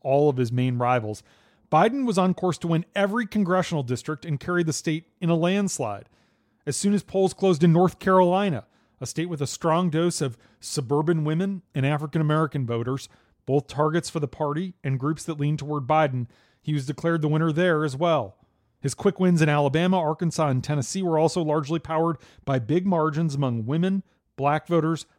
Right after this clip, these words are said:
moderates, and those without college degrees, all key parts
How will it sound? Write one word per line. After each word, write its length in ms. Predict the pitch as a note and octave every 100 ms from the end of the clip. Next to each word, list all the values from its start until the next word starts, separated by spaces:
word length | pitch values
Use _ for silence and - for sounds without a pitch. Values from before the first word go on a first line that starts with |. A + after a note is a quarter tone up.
| _
moderates, 600 | A#2+ C3+ D3+ D#3+ E3+ -
and 140 | D3 C#3
those 240 | E3 E3+
without 300 | D#3+ E3 F3
college 400 | - D#3 D#3 C3+
degrees, 400 | C#3+ C#3 A#2 - _ _ _ -
all 260 | D3+ E3 -
key 200 | - F#3+
parts 540 | F3+ F#3 D3 C#3+ -